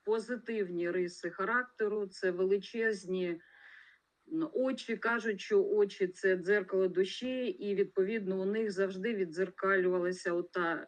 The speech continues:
щирість, ота простота і радушність. Е, можливо, я повторюся, але дійсно не було такого моменту,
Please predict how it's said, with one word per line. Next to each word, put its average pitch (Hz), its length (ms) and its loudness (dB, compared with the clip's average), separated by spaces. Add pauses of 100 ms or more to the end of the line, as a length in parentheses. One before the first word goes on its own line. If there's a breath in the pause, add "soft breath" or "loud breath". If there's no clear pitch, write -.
(100)
щирість, 226 920 -4 (200)
ота 185 320 0
простота 202 960 -2 (140)
і 208 420 2
радушність. 185 920 -2 (1160 loud breath)
Е, 170 200 0
можливо, 254 480 2
я 269 180 2
повторюся, 254 640 -2
але 196 440 4
дійсно 214 680 -4
не 185 280 -2
було 247 360 -2
такого 202 500 0
моменту, 202 840 -2